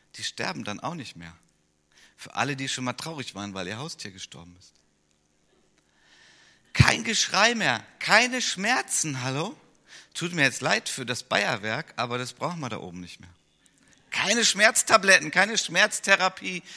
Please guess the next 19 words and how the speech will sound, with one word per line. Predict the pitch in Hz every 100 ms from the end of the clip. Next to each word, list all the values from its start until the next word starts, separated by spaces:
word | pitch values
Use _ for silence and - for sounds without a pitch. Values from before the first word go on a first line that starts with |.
| -
keine | - - 208 208
Zeit, | - 185 190
die | 185
man | 185 180
verbringen | 185 160 185 180
muss | 180 -
in | 175 151
Wartezimmern | 170 180 165 - 175 170 160
und | - 196 190 - - -
Zuzahlungen | - 214 214 - 180 165 180 175 170 165 151
und | - 214 202 160
Spritzen | - - 208 - 185
kriegen | 160 180 160 156
und | 196 233 233 160 - - _ - _ -
alles | 117 - -
vorbei. | - 110 185 180 143 _ _ _ _ _ _ _ _ -
Keine | - 196 190 196 190 190 _ _ _ _
Schmerzen | - 160 196 214 - 202
mehr. | 170